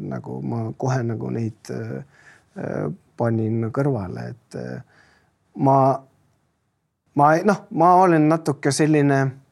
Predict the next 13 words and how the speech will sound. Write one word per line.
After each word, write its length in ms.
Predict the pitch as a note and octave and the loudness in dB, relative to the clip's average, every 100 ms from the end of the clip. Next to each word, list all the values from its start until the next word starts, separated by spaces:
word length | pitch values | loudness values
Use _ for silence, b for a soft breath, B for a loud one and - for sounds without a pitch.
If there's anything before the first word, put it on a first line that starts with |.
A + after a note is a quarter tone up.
| _ _ _ | _ _ _
noh, 200 | E3 D3+ - | -2 -2 0
romantik, 640 | D#3+ D#3+ F3+ F3 A2+ G2 - | 2 4 4 2 -2 -10 -12
et 220 | A2 - | -10 -4
ma, 140 | C3 A#2+ B B B | -2 -2 B B B
ma 160 | - B2+ | 0 2
ikka 340 | D#3 D#3+ C#3 B2+ B2 A#2 - | 4 2 2 2 4 2 -2
usun, 400 | D#3 D#3+ C#3+ B2 | -2 0 2 2
et, 240 | A#2 A#2 - | 0 -4 -4
äh, 380 | A#2+ A2+ C3+ - - | -2 -2 -6 -10 -10
see 260 | C3 B2 A#2+ - | -4 -4 -4 -4
kaine 320 | - F3+ D#3 B2+ | 2 4 4 4
mõistus 460 | E3 D#3+ A#2+ G#2 | 2 0 -6 0
inimestel 640 | D#3+ D3 A2 G#2+ - A2 | 2 2 0 -4 -6 -8